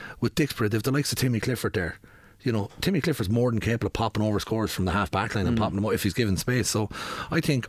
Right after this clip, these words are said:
Speaker 1: all across that field, there's going to be really big, and you've two absolutely brilliant goalkeepers as well. Their puck outs, you know, they put the ball in your pocket,
Speaker 2: Yeah,
Speaker 1: like.
Speaker 2: Dara Houlihan and Dean
Speaker 1: Yeah.
Speaker 2: Mason, yeah.
Speaker 1: Do you know, so everywhere in the field, every matchup on this field, to me, feels like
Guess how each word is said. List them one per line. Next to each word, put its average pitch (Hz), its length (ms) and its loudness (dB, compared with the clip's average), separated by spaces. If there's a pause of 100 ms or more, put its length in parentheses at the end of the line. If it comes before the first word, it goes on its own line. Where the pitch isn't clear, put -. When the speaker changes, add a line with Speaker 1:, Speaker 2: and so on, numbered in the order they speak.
Speaker 1:
all 143 300 4
across 113 320 0
that 107 160 0
field, 95 300 2 (440)
there's 87 140 0
going 107 200 2
to - 80 -4
be 95 280 2 (460)
really 113 320 4
big, 98 180 2
and 117 140 2
you've 113 100 2
two 143 360 2 (200)
absolutely 120 640 2
brilliant 113 480 2
goalkeepers 95 500 0
as 85 120 0
well. 98 160 0 (380)
Their 110 100 0
puck - 260 -2
outs, - 400 -2 (300)
you 127 80 -2
know, 131 80 2
they 113 80 2
put - 180 -2
the 120 60 0
ball 123 180 2
in 107 60 2
your 92 80 2
pocket, 127 240 2
Speaker 2:
Yeah, 143 80 2
Speaker 1:
like. 127 100 0
Speaker 2:
Dara 117 240 4
Houlihan 123 320 4
and 110 140 2
Dean 120 100 4
Speaker 1:
Yeah. 117 140 2
Speaker 2:
Mason, 113 320 0
yeah. 110 100 2
Speaker 1:
Do 120 100 2
you 143 100 4
know, 127 80 2
so 120 300 0 (560)
everywhere 190 440 4
in 139 60 2
the 120 60 2
field, 104 220 2
every 180 200 4
matchup 165 380 2
on 95 120 2
this 95 140 0
field, 85 400 0 (340)
to - 120 0
me, 95 220 4
feels 90 380 0
like 82 260 -2